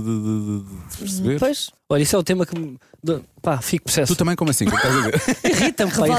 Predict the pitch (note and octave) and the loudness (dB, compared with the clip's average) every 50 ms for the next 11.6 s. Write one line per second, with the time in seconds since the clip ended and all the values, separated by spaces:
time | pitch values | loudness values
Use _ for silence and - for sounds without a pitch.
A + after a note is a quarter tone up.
0 | A3 A3 G#3 G3 F#3+ G3 F#3 F#3+ F#3 F3+ F3 D3+ F3 D#3+ - C3+ B2+ - C3+ C#3 | 2 2 0 2 2 2 0 2 2 0 2 2 0 0 0 -2 -2 -2 0 0
1 | C#3+ A#3 B3 A#3+ B3+ - A#3 G#3+ G#3 G3 - - - F#3 F3 F3 E3+ E3 _ _ | 2 2 2 0 0 -2 -2 -2 -2 -4 -4 0 0 0 0 0 -2 -6 _ _
2 | _ - - G3+ G#3 G3+ G3+ - - G3 G3+ G3 G3+ G3+ - - F#3+ F#3+ F#3 - | _ -4 -2 0 0 0 -2 -2 -2 -4 -2 -2 -4 -6 -4 -2 -2 0 0 -2
3 | - - F3+ E3+ - _ _ _ _ - A3+ B3+ A#3 - G#3+ G3+ G#3+ G#3+ G#3 F#3+ | -4 -4 -6 -8 -8 _ _ _ _ 0 2 2 2 2 2 2 2 4 2 2
4 | D#3+ F#3 D#3+ D#3+ D#3 D#3+ D#3 - - - - F3 F#3 F#3+ F#3+ F#3 E3 - E3+ D3 | 2 2 0 0 0 0 -2 -2 -4 -4 0 2 2 4 2 2 0 0 2 2
5 | D3+ D3+ D3 D#3+ D#3+ D#3 - F#3 G3 F3 - - F#3 F3 E3+ E3 - F3 D3+ - | 2 0 0 -2 -4 0 2 2 2 2 0 0 0 0 0 0 0 -2 0 2
6 | D#3+ D3+ E3 D#3+ D3 D#3+ D#3 D3 C#3+ C3+ C3 - - - - - - - - - | 2 2 2 0 -2 -6 -6 -2 -2 0 0 -2 -4 -8 -16 -16 -14 -12 -14 -14
7 | - - - - - - - - - F3+ E3+ D#3+ F#3 G3 G3+ G3+ E3+ - - F3 | -14 -20 -20 -20 -20 -18 -8 -2 0 2 2 4 4 4 2 2 2 2 2 2
8 | E3+ - - F3+ E3+ D3 D#3+ F3 F3 E3+ - - E3+ D3+ - - F3+ D3 C#3+ D#3+ | 2 2 2 2 2 2 2 0 0 0 0 -2 0 0 2 0 0 2 2 0
9 | - - C3+ E3 D3 - D#3 D#3+ D#3 D3 D#3+ D#3 C#3 - D#3 D#3 C#3 - D3+ C3 | 2 0 0 0 0 0 2 2 2 0 0 -4 -4 -4 -4 -2 0 0 0 -2
10 | - - - D3+ E3+ E3 - D#3+ C#3+ D#3 D3 - D#3+ D3+ D3 D3+ D#3 D#3 C#3+ - | -2 0 2 2 2 2 2 0 0 0 0 2 2 4 4 4 2 0 0 0
11 | E3 C#3+ - E3 - E3 D3 - E3 D#3 C#3 A#2+ | -2 0 0 0 2 0 0 2 2 2 2 0